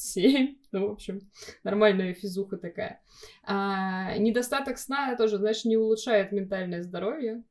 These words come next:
А, и я в какой-то момент, когда я словила вот это материнское выгорание, я чувствовала, что окей,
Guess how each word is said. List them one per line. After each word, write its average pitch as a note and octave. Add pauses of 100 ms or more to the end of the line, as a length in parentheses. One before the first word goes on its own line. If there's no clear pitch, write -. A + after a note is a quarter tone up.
(200)
А, G3+
и G#3+
я G#3+
в C4
какой-то A3+
момент, A3
когда G#3
я G3+
словила G#3+
вот G3+
это G3
материнское A#3
выгорание, G3+
я A3
чувствовала, G#3+ (320)
что G#3
окей, G3+